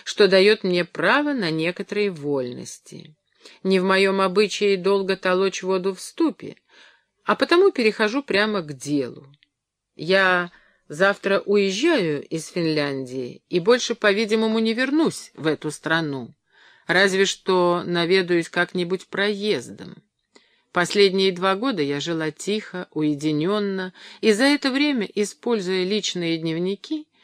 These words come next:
написала воспоминания о некоторых событиях моей жизни.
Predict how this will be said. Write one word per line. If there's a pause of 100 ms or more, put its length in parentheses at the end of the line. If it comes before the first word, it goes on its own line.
(220)
написала
воспоминания
о
некоторых
событиях
моей
жизни.